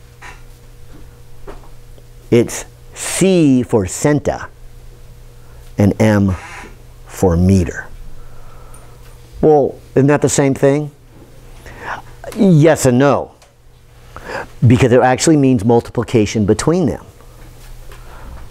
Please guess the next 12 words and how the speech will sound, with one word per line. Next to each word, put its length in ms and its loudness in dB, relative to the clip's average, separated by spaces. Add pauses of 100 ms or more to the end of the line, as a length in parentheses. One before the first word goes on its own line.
(440)
See, 220 4
if 100 4
I 160 4
were 140 4
over 280 0
here 280 2
and 120 -2
I 120 -2
said, 260 0
"Okay, 300 0 (420)
I 320 2
have 760 2